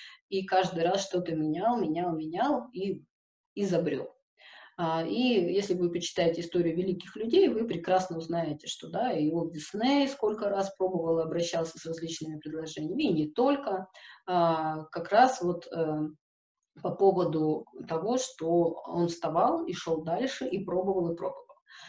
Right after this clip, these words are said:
И у меня был забавный случай на одном из тренингов, когда клиентка попробовала, э, один раз что-то сделать, то, что интересно, у неё не получилось, она сказала: «Ой, это не моё». Ну, вот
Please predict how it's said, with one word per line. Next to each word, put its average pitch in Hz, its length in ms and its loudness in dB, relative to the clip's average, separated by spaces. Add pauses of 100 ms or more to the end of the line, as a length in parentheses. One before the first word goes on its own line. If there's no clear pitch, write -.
(240)
И 175 420 4
у 180 60 0
меня 175 300 4
был 160 160 0
забавный 165 480 0
случай 339 360 2
на 240 120 4
одном 196 260 0
из 170 100 -6
тренингов, 185 540 -2
когда 156 240 -10
клиентка 160 480 -10
попробовала, 156 920 -4
э, 156 60 -6 (240)
один 165 300 0
раз 160 200 -4
что-то 165 320 -10
сделать, 165 300 -2
то, 165 80 -6
что - 200 -8
интересно, 349 680 0 (240)
у 196 80 0
неё 185 180 4
не 170 120 2
получилось, 170 520 -2
она 196 100 0
сказала: - 260 -2
«Ой, 381 220 4
это 254 220 6
не 240 140 6
моё». 180 300 2 (1040)
Ну, 202 360 -2
вот 190 200 -2